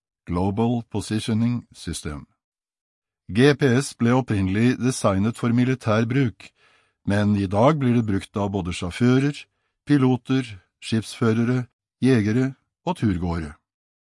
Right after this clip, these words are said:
Takket være vitenskapsmennene som fant opp G P S, er det nå lettere å finne fram når man skal et sted.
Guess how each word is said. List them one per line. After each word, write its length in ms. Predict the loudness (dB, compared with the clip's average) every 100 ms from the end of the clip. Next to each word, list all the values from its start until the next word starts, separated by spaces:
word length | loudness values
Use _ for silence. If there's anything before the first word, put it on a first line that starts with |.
| _ _ _
Takket 320 | _ 0 0 2
være 240 | 2 2
vitenskapsmennene 960 | 0 -2 -4 -4 -4 -2 0 2 2 0
som 240 | -4 -2
fant 240 | -2 -2
opp 160 | -6 -4
G 160 | -4 0
P 160 | 0
S, 300 | -2 -4 -16 _ _ _ _ _
er 80 | -6
det 140 | -2 2
nå 80 |
lettere 400 | 4 2 0 -4
å 0 |
finne 240 | 0 0 0
fram 320 | 0 0 0
når 160 | 0 0
man 240 | 0 -2
skal 240 | -6 -8
et 160 | -8 -12
sted. 320 | -12 -12 -12